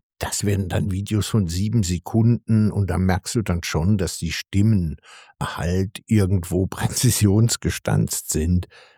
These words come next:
Ja, da ist auch die Emotion in der Aussprache oder das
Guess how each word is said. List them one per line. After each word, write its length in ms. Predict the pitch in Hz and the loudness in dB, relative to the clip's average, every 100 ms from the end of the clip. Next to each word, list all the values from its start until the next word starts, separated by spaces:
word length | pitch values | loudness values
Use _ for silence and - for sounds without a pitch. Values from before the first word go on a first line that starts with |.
| _ | _
Ja, 240 | 90 87 95 _ _ _ | 0 0 -2 _ _ _
da 120 | - | -6
ist 300 | - 123 - - | -2 -2 -2 -2
auch 360 | 87 95 - - - | -2 -2 -8 -16 -2
die 200 | 117 - | -2 2
Emotion 680 | 104 95 - 101 90 107 - | 2 2 2 2 4 4 2
in 140 | 107 98 | 0 2
der 240 | 92 - | 0 2
Aussprache 720 | 98 104 - - 85 87 - | 0 2 -2 0 2 2 0
oder 240 | 87 85 82 | -4 -2 -2
das 240 | 90 | -4